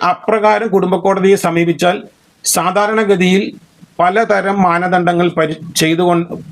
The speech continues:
പരിഗണനയിലെടുത്തുകൊണ്ടാണ് കുടുംബ കോടതി ഓർഡറുകൾ ഇടാറുള്ളത്. അപ്പോൾ ഓർഡറുകൾ ഇടുമ്പോൾ കോടതി കൂടുതലും ശ്രദ്ധിക്കുന്നത് കുട്ടിയുടെ ക്ഷേമമായിരിക്കും. അപ്പോൾ എട്ടാമതായി ഞാൻ പറഞ്ഞു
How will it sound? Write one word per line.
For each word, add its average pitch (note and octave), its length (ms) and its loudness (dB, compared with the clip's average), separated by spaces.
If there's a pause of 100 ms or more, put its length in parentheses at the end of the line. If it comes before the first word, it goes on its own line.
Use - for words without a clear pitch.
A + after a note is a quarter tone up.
(140)
പരിഗണനയിലെടുത്തുകൊണ്ടാണ് F3 1300 0 (400)
കുടുംബ G3 240 2
കോടതി F3 440 0 (920)
ഓർഡറുകൾ F#3 560 4
ഇടാറുള്ളത്. D3 540 0 (680)
അപ്പോൾ G3 240 2 (800)
ഓർഡറുകൾ G#3+ 580 2
ഇടുമ്പോൾ F#3+ 500 0 (680)
കോടതി F#3 440 2
കൂടുതലും G3 540 2
ശ്രദ്ധിക്കുന്നത് E3+ 760 0 (440)
കുട്ടിയുടെ F#3+ 760 0 (280)
ക്ഷേമമായിരിക്കും. C#3+ 1040 -2 (320)
അപ്പോൾ G#3 300 2 (400)
എട്ടാമതായി G3+ 800 0
ഞാൻ E3+ 260 0
പറഞ്ഞു E3+ 360 0